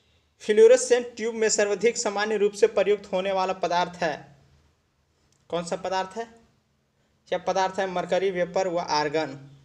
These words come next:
ऑप्शन नंबर ए इसका राइट आंसर हो जाएगा, मरकरी वेपर व आर्गन। चलिए आगे देख लेते हैं। तेईस नंबर प्रश्न है, पारे का साधारणतया तापमापी यंत्रों में उपयोग किया जाता है क्योंकि इसकी विशेषता है,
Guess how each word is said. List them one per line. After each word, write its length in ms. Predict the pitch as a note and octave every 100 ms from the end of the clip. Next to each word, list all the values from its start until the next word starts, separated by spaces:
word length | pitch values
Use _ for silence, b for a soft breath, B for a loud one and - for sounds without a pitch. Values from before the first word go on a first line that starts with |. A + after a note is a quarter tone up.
| -
ऑप्शन 260 | D3 - F#3
नंबर 280 | F#3 F#3+ F3+
ए 120 | E3+
इसका 260 | E3 - F3+
राइट 340 | D#3 C#3+ D3
आंसर 240 | D#3 D3+
हो 60 | E3
जाएगा, 180 | E3+ G#3+ B B B -
मरकरी 360 | D#3 D#3 E3+ F#3
वेपर 340 | E3+ E3+ F3
व 120 | E3+
आर्गन। 680 | G3+ - D#3 D3+ D3 D3+ C3+ C3+ - - _ -
चलिए 300 | - D#3 C#3
आगे 200 | C#3 D#3+
देख 160 | F3
लेते 180 | F#3+ F3+
हैं। 380 | G3+ G#3 - b b b b b _ -
तेईस 300 | G3+ A3+ -
नंबर 140 | B3+
प्रश्न 300 | B3+ A#3 -
है, 80 | F#3+ F#3+ -
पारे 320 | - G3 A3 C4
का 360 | G3 G3 B B B -
साधारणतया 1040 | - F#3+ F3+ F#3 G#3 A3+ - G3+ G#3+ F3 - - _ _ -
तापमापी 680 | F3+ F3+ G3 F#3 F3+ A3+ G3
यंत्रों 340 | F#3 F#3+ A3
में 140 | G#3+
उपयोग 520 | G#3 F3+ G3 G3 G#3+ G3+
किया 200 | G3 G3
जाता 380 | F3 E3+ F#3+
है 180 | F#3 F3
क्योंकि 440 | E3+ F#3 G3 G3 A3+
इसकी 400 | - F#3+ - G#3+
विशेषता 580 | F3+ F3 F3 - F#3+
है, 300 | E3+ D#3+ C#3+